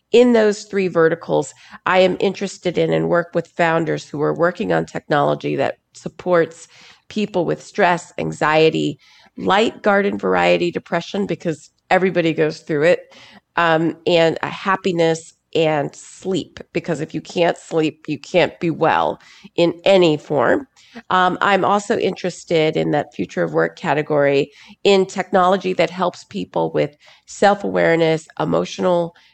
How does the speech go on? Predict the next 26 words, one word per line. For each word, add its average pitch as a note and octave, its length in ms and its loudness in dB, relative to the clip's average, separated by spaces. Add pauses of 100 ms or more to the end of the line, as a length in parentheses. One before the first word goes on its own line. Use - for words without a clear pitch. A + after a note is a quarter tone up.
self-regulation, E3+ 1200 -2
and D#3+ 180 -2
then D#3 200 -2
also E3 400 -2 (380)
all G#3+ 280 4
of A3+ 120 -4
the F#3 100 -2
skills F3+ 800 0 (460)
that F3 260 0
go G3 240 6
into E3+ 800 0 (920)
working F#3+ 500 0
well E3+ 220 2
with E3+ 160 -2
other D3+ 180 0
human D3+ 340 -4
beings. A#2+ 380 -2
Because - 320 -8
one F#3+ 160 0
of G#3+ 100 0
the G#3+ 120 -2
things F3+ 260 -6
that's - 180 -10
going D#3+ 240 0
to F3 80 -8
happen F#3 560 2